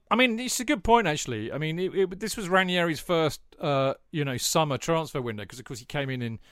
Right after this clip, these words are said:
kind of September, October, lo-, uh, the season before. So, you know, these buys, this was kind of definitely his team. I thought the other interesting thing is that, that Graham Rousseau was the club captain, although Desai was often the captain on the pitch.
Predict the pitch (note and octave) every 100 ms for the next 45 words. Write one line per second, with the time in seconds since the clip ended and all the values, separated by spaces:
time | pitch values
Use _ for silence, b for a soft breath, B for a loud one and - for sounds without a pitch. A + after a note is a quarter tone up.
0 | b b - B2 - D3 - C3+ B2+ B2
1 | - C3 A#2+ A#2+ B2 A#2+ A2+ A2+ C#3+ A#2
2 | A#2 A2 - C#3+ A2+ F#2+ - C#3+ C3+ b
3 | b b - E3+ D#3 C3+ C#3 - F#3+ E3+
4 | A#2 F3 D#3+ A2 A2+ F3+ F#3+ F#3 - G3+
5 | F#3+ D3+ G#3 F#3 E3 D3 D3 - E3+ D3+
6 | A2 - D#3 A2+ F#2+ - b b E3 A3+
7 | G#3+ A3+ G#3+ F3+ - C#3+ A#2+ C3+ B2 -
8 | C#3 - C#3+ C3+ F#3+ E3 D#3+ C#3 - D3
9 | C3+ A#2 - D#3 D3+ - A#2 - - F2+
10 | G#2+ A#2+ C#3 C#3 B2+ B2+ - D#3 C#3+ B2+
11 | A#2 B2+ - A2+ - C#3+ - B2 A#2 A2
12 | - B2 G2 -